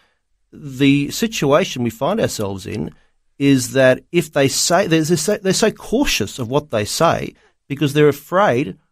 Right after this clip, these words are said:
of being publicly, uh,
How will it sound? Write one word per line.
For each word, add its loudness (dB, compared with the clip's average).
of 0
being 0
publicly, -2
uh, 2